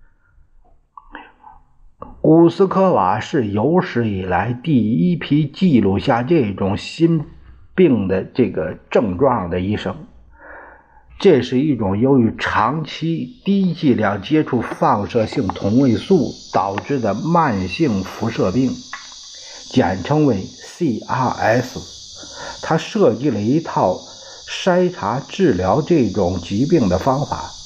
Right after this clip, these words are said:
开展了一系列研究，并向他在中型机械制造部的上司进言：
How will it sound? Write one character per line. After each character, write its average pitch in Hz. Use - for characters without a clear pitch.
开 131
展 98
了 87
一 117
系 104
列 98
研 92
究， 95
并 127
向 110
他 -
在 110
中 170
型 117
机 156
械 117
制 127
造 104
部 151
的 90
上 101
司 87
进 123
言： -